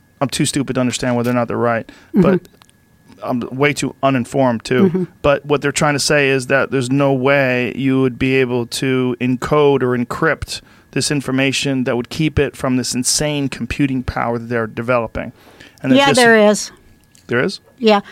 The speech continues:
Speaker 2: there's a way to get around all of it. And, um, I, I don't know why I'm like, I mean, I know I'm, I'm on the autism s-, say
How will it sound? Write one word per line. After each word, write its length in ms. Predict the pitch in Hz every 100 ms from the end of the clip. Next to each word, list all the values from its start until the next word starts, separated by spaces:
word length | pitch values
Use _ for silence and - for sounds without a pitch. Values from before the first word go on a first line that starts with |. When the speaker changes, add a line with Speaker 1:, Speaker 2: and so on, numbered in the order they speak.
| - -
Speaker 2:
there's 220 | - 262 240
a 60 |
way 120 | 240 233
to 80 |
get 200 | 208 226
around 340 | 220 214 214 202
all 240 | 208 208
of 120 | 180 170
it. 140 | 147 _ _
And, 300 | 208 208 196 -
um, 240 | 190 185 -
I, 240 | 202 226 - _ _ -
I 120 | 247
don't 200 | 277 208
know 220 | 214 214
why 360 | 208 190 190 202
I'm 200 | 196 190
like, 280 | 190 196 -
I 120 | 233 220
mean, 180 | 220
I 120 | 214 214
know 240 | 220 226
I'm, 340 | 190 214 220 208
I'm 220 | 226 233
on 180 | 226 214
the 80 |
autism 720 | 175 180 190 - 202 196 196 -
s-, 80 | -
say 680 | - - - - 208 175